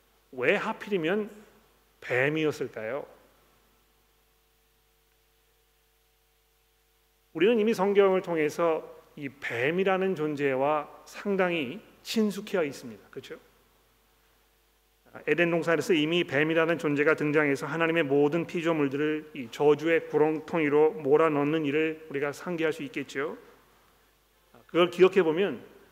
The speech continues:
약간 이제 마음이 긴장이 되는 것입니다. 근데 주목할 만한 점은요, 이 뱀이라는 단어가 성경에서 아주 특별한 의미로 여러 번 사용되고 있습니다. 특히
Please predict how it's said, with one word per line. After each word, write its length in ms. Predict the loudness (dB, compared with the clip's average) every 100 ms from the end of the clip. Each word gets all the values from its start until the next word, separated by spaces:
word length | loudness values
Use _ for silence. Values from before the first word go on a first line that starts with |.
| _ _
약간 340 | -12 -10 -4 -2
이제 100 | 0
마음이 380 | 0 -2 -2 -6
긴장이 500 | -8 -2 0 2 0
되는 240 | -2 -2
것입니다. 380 | -4 -8 -14 -16 _ _ _ _ _ _ _ _ _ _ _ _ _ _ _ _ -2
근데 240 | 4 4
주목할 400 | 4 2 4 4
만한 300 | 2 4 2
점은요, 360 | 0 -2 0 0
이 120 | -2
뱀이라는 680 | -4 -2 -2 0 0 0 0
단어가 640 | -2 -2 0 2 0 0 -8 -20
성경에서 720 | -8 0 2 6 6 6 2 0
아주 260 | -2 -4
특별한 520 | -8 -2 2 4 4
의미로 400 | 4 2 4 2
여러 280 | 4 6 6
번 140 | 4 2
사용되고 540 | 0 -2 -2 -2 -4
있습니다. 420 | -6 -8 -12 -12 -14 -20 _ _ _ _ _ _ _ _ _ _ _ _
특히 600 | -6 0 2 0 -2 -14